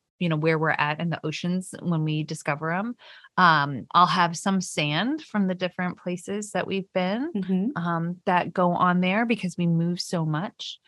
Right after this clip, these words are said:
Speaker 1: Um, you know, so they, they evoke, I can, they evoke memories. Some of those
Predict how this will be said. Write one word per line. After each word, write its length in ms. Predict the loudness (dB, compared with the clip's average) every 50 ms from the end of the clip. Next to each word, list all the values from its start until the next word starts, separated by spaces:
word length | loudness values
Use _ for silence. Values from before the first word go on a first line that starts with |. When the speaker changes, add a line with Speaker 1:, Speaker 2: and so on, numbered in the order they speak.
| _ _ _ _ _ _ -4
Speaker 1:
Um, 540 | 0 2 2 2 2 0 -4 -6 -8 -10 -14 _ _ _ _ _
you 200 | -2 0 2 4
know, 100 | 4 2
so 160 | 0 0 0
they, 240 | 2 4 2 2 2 -2
they 240 | 0 4 4 6 6
evoke, 400 | 6 4 4 4 4 4 4 2
I 80 | 2 2
can, 240 | 2 0 0 -2 -2
they 260 | -2 0 2 4 4 4
evoke 220 | 2 0 -2 0 2
memories. 720 | 2 4 4 4 2 2 -2 -4 -6 -8 -10 -14 -14 -14 -8
Some 260 | -2 2 4 4 6
of 80 | 6
those 200 | 6 4 4 4